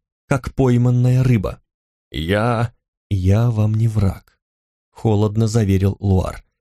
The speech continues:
"Однако хочу поговорить". Пекарь нервно потер руки о передник, потом снова потер, будто желая смыть с них нечто постыдное и гадкое. Спохватился,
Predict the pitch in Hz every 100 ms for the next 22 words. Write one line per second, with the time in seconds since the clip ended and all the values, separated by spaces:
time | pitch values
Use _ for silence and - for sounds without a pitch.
0 | _ - 110 98 104 98 95 107 107 -
1 | - 101 101 _ _ _ - 107 101 101
2 | 113 131 - - _ _ _ _ _ _
3 | _ _ _ _ _ 120 120 127 107 -
4 | _ _ _ - 92 104 135 147 123 123
5 | 120 117 117 113 107 127 123 127 123 -
6 | 120 113 95 69 - - _ _ _ _
7 | _ - 120 120 - 117 113 113 123 147
8 | 156 131 _ _ _ _ 85 95 127 -
9 | 117 127 127 123 - 110 117 131 - 127
10 | 117 107 117 120 - - 101 98 - -
11 | 123 120 123 123 127 120 - - 64 -
12 | _ _ _ _ - - 113 - 98 92
13 | 131 117 - -